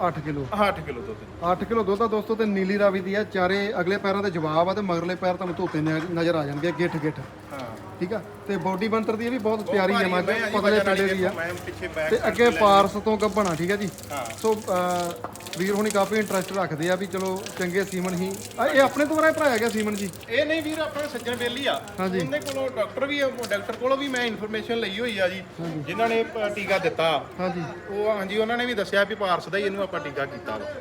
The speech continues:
Speaker 1: ਠੀਕ ਹੈ ਜੀ।
Speaker 2: ਹਾਂਜੀ।
Speaker 1: ਲਓ ਵੀ ਦੋਸਤੋ, ਅੱਗੇ ਪਾਰਸ ਬੁੱਲ ਤੋਂ ਇਹ ਆਪ ਗੱਭਣ ਆ, ਠੀਕ ਆ। ਤੇ ਰਿਜ਼ਲਟ ਜਿੱਦਾਂ ਕਿ ਸਾਰੇ ਵੀਰ ਜਾਣਦੇ ਆ, ਨੀਲੀ ਰਾਵੀ ਦੇ ਵਿੱਚ ਪਾਰਸ ਬੁੱਲ ਦਾ ਜਿਹੜਾ ਰਿਜ਼ਲਟ ਆ ਦੋਸਤੋ, ਚੰਗੇ ਬੱਚੇ ਆਏ ਆ।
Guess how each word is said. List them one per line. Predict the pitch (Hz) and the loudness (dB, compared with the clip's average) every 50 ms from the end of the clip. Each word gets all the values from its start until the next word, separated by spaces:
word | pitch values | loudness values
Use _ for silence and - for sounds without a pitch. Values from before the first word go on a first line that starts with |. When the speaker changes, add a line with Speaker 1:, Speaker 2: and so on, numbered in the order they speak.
| - - | -10 -6
Speaker 1:
ਠੀਕ | - 202 208 208 | -4 -2 0 0
ਹੈ | 208 | 0
ਜੀ। | 185 170 156 139 - - 143 | 0 -2 -4 -6 -8 -8 -6
Speaker 2:
ਹਾਂਜੀ। | 151 139 117 107 104 - - - - - - - - - 156 | -6 -6 -6 -8 -12 -14 -16 -16 -16 -16 -16 -16 -16 -10 -6
Speaker 1:
ਲਓ | 151 156 170 180 | -4 0 0 0
ਵੀ | 185 196 | 0 0
ਦੋਸਤੋ, | 196 185 - - 196 185 175 - - - - - - - - 175 | -2 -2 -2 -2 -4 -4 -4 -8 -14 -16 -16 -18 -18 -10 -8 -8
ਅੱਗੇ | 156 165 196 196 | -2 0 0 0
ਪਾਰਸ | 185 - 175 170 170 175 180 - 190 190 190 190 165 | 0 0 2 2 2 2 2 2 2 2 2 2 2
ਬੁੱਲ | 170 180 185 | 0 0 0
ਤੋਂ | 185 196 196 | 0 0 0
ਇਹ | 180 170 180 180 | 2 2 2 2
ਆਪ | 170 170 165 165 | 2 0 0 0
ਗੱਭਣ | 170 156 170 156 175 190 165 | 0 -2 -2 0 0 0 0
ਆ, | 151 | 0
ਠੀਕ | 131 147 147 151 | -2 -2 -2 -4
ਆ। | 170 147 - - - - - - - - - - | -4 -6 -6 -12 -14 -14 -14 -16 -16 -18 -6 0
ਤੇ | 185 185 185 190 185 185 185 196 - - - - | 4 6 6 8 6 6 4 2 0 -6 -6 -4
ਰਿਜ਼ਲਟ | 170 170 156 190 208 214 247 | -2 0 4 4 4 4 4
ਜਿੱਦਾਂ | 220 226 214 196 233 | 2 2 2 4 2
ਕਿ | 240 226 | 2 4
ਸਾਰੇ | 202 220 220 233 | 4 4 4 4
ਵੀਰ | 226 233 220 | 2 2 2
ਜਾਣਦੇ | 180 190 180 175 180 170 196 190 | 2 2 2 2 2 0 0 0
ਆ, | 185 | 2
ਨੀਲੀ | 190 185 180 175 170 180 190 | 0 0 0 0 2 2 2
ਰਾਵੀ | 180 180 175 185 | 2 2 0 0
ਦੇ | 180 185 | 0 0
ਵਿੱਚ | 170 170 185 | 0 0 -4
ਪਾਰਸ | 175 - 180 175 175 175 175 196 | -2 0 0 2 2 0 0 -4
ਬੁੱਲ | 185 165 180 180 180 | -4 -2 -2 -2 0
ਦਾ | 196 196 190 | 2 2 2
ਜਿਹੜਾ | 190 196 185 185 185 | 2 0 0 0 0
ਰਿਜ਼ਲਟ | 165 156 165 160 165 | 0 0 -2 -2 0
ਆ | |
ਦੋਸਤੋ, | 180 170 170 - 185 175 | -2 -4 -4 -4 -6 -6
ਚੰਗੇ | - - 170 160 160 165 | -4 -4 -2 0 0 0
ਬੱਚੇ | 156 170 - - 165 156 | 0 -2 -2 0 0 0
ਆਏ | 139 123 | 0 -2
ਆ। | 123 | -4